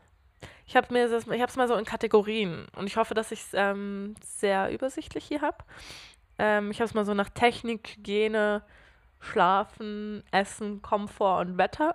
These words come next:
<laughs> unterteilt. Und ich fange mal bei der Technik an,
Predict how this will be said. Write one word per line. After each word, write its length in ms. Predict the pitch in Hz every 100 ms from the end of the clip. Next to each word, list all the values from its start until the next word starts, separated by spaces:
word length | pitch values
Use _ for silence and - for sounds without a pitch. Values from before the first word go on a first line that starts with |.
| 277 262
<laughs> 160 | 247
unterteilt. 640 | 233 262 247 262 247 285 320 - - - - -
Und 720 | - 208 208 202 202 202 208 - _ _ _ _ _ _ _ _ _ _ _ _ -
ich 140 | 247
fange 160 | - 302
mal 60 |
bei 80 | 240
der 80 | 190
Technik 360 | 208 202 185 165
an, 280 | 170 165